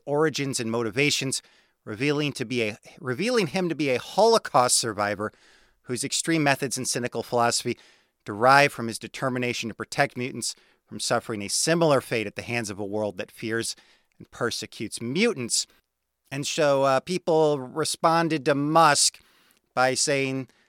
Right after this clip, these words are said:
that, uh, "Well, what are you comparing George Soros, who is Jewish, to Magneto, who is Jewish, and is this some sort of anti-Semitic thing?" The Washington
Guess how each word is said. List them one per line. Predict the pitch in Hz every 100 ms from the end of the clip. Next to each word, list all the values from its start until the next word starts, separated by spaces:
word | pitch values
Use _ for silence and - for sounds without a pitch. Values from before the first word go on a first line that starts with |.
| _ _ -
that, | 127 123
uh, | 120 120
"Well, | 117 117 120 117
what | 127 139
are | 135
you | 131 127
comparing | 143 135 160 160 147 127
George | 143 139
Soros, | - 143 139 -
who | 127
is | 110
Jewish, | 104 143 143 135 -
to | 131
Magneto, | 123 123 123 147 143 131
who | 131
is | 123 107
Jewish, | 101 139 135 127 131
and | 117
is | 117 107
this | 135
some | - 131
sort | - 123
of | 110
anti-Semitic | 151 135 123 127 - 131 127 139 131 _
thing?" | 151 123 120 - _ _ _ _ _ _
The | 113 117
Washington | 113 123 156 - 185 180 143 131